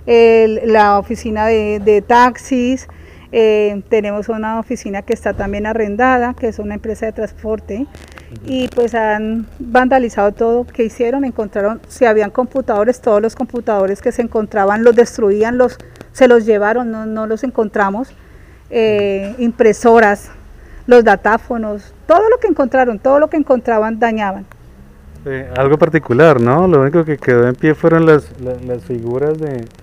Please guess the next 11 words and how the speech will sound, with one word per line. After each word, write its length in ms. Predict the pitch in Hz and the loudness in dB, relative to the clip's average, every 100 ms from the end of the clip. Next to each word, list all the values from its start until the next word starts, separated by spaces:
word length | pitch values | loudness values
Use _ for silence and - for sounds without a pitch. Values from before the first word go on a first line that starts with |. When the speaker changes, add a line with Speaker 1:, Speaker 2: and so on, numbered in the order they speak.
| - - - | -20 -20 -4
Speaker 2:
de 100 | 123 | 0
la 80 | 117 | 2
Virgen 280 | 120 156 151 | 4 2 2
María 500 | 123 127 156 165 139 | 2 2 2 2 2
y 40 | |
los 140 | 120 143 | 0 0
santos 280 | 160 190 | -2 -2
que 80 | - | -2
ven 120 | 117 | -4
acá, 260 | 143 202 | -4 -8
¿no? 80 | 156 | -10